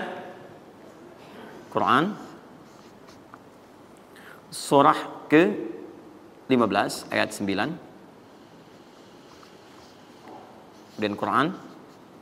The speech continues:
Surah kelima puluh empat ayat ketujuh belas. Satu ayat saja. Mau satu ayat, mau empat ayat?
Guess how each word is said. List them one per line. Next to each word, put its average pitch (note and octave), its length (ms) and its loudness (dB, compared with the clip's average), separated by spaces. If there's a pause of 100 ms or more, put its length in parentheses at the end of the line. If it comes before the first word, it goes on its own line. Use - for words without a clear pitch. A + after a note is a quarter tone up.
(440)
Surah A2 320 0
kelima G#2+ 240 2
puluh G#2 240 -4
empat - 560 0
ayat G2+ 160 -2
ketujuh G#2+ 320 -4
belas. F#2+ 320 -4 (160)
Satu F2+ 160 -10
ayat F#2+ 160 -4
saja. A2 240 -2 (4000)
Mau C#3 160 6
satu D3 160 2
ayat, D#3 240 8
mau D3+ 80 10
empat D3+ 240 6
ayat? F#3+ 180 8